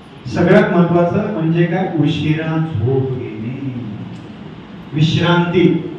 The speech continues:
आणि उशिरा रात्रीची आणि मध्ये जास्त झोपणे. दिवसा जास्त झोपायचं नाहीये. वामकुक्षी सांगितली आहे. काय सांगितली आहे?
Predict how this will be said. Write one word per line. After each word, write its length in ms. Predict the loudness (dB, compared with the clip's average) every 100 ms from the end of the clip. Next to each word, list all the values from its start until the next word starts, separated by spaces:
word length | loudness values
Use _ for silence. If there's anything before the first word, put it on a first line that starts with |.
| -4
आणि 280 | 0 6
उशिरा 380 | 8 8 8 6
रात्रीची 960 | 6 6 4 6 4 6 4 4 0 -4
आणि 120 | 0
मध्ये 320 | 2 4 4 2
जास्त 300 | 2 -2 -4
झोपणे. 420 | -2 -4 -6 -10
दिवसा 500 | -4 2 4 4 0
जास्त 320 | 0 -2 -2
झोपायचं 380 | -2 0 -2 -4
नाहीये. 600 | -6 -4 -2 -4 -6 -14 -16 -20 -20 -18 -18 -4
वामकुक्षी 720 | 2 6 6 4 2 0 4
सांगितली 400 | 4 6 4 4
आहे. 80 | 2
काय 200 | 0 0
सांगितली 280 | 2 4 4
आहे? 120 | 2